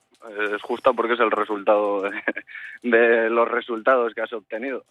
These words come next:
Eh, las notas creo que se han de dar en junio, eso sí que es cierto, que al final <laughs> una liga es el, el, el torneo de la regularidad. Eh, arrancamos mal, pero estábamos compitiendo. Ahora se nos están dando los resultados que estamos consiguiendo, por ejemplo, cuatro porterías a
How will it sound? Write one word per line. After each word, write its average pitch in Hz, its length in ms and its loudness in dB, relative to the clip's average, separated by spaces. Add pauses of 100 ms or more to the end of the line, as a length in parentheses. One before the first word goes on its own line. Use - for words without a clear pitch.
(240)
Eh, 101 600 -8 (840)
las 110 240 2
notas 131 400 2
creo 127 180 -4
que 117 120 -6
se 131 120 -8
han 120 120 -4
de 120 100 -4
dar 131 200 2
en 107 100 -10
junio, 113 360 -8
eso 110 140 -12
sí 113 140 -10
que 98 80 -6
es 101 120 -6
cierto, 92 400 -4
que 104 80 -10
al 98 80 -8
final 110 420 -2 (260)
<laughs> 110 280 -4
una 117 240 2
liga 120 340 4
es 104 140 -4
el, 98 360 -6 (500)
el, 98 520 -6 (360)
el 113 180 2
torneo 123 300 4
de 113 60 2
la 104 120 0
regularidad. 101 640 -4 (320)
Eh, 104 640 -8 (300)
arrancamos 123 580 2
mal, 151 220 0
pero 117 160 -4
estábamos 123 400 -2
compitiendo. 104 680 -8
Ahora 110 300 0
se 131 100 -6
nos 123 140 -4
están 120 220 0
dando 120 280 -2
los 117 140 0
resultados 117 540 -2
que 107 80 -12
estamos 113 340 -6
consiguiendo, 113 480 -4
por 113 140 0
ejemplo, 110 340 -6
cuatro 120 260 0
porterías 110 480 -4
a 110 60 -10